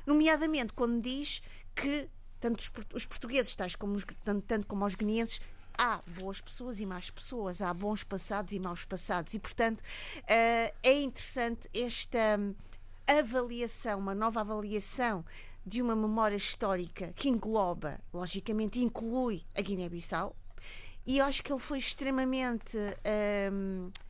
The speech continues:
eh, inteligente, é essa a palavra, na forma como foi, eh, eh,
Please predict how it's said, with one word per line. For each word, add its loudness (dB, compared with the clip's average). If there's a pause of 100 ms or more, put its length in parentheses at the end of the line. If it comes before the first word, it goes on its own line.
(420)
eh, -2 (180)
inteligente, 0 (420)
é -2
essa -2
a -8
palavra, -6 (320)
na 4
forma 6
como 0
foi, 0 (340)
eh, 2 (220)
eh, 0